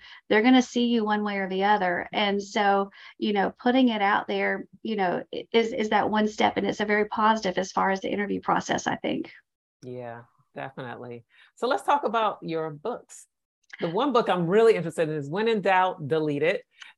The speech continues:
Speaker 2: and
Speaker 1: <laughs>
Speaker 2: then Get Noticed, Get Hired. So tell us a little bit about the books and, you know, what are they, what, what can people expect if they go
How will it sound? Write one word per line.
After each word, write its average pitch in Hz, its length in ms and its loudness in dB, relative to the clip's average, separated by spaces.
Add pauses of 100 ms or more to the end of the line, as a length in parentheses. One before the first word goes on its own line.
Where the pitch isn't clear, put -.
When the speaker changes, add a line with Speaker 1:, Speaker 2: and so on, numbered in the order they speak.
Speaker 2:
and 170 240 0
Speaker 1:
<laughs> - 0 -
Speaker 2:
then 170 360 0
Get 202 260 2
Noticed, 180 400 0
Get 170 180 0
Hired. 151 560 0
So 175 140 -6
tell 233 180 -2
us 254 100 -4
a 269 40 0
little 226 220 0
bit 190 160 -4
about 170 420 -2
the 160 60 -8
books 190 580 -4
and, 143 340 -10 (140)
you 151 140 -10
know, 135 120 -12
what 147 200 -6
are 151 100 -4
they, 143 260 -10
what, 165 320 -6
what 175 220 -6
can 190 80 -6
people 175 220 -4
expect - 500 -10
if 135 120 -14
they 139 200 -12 (100)
go 135 300 -6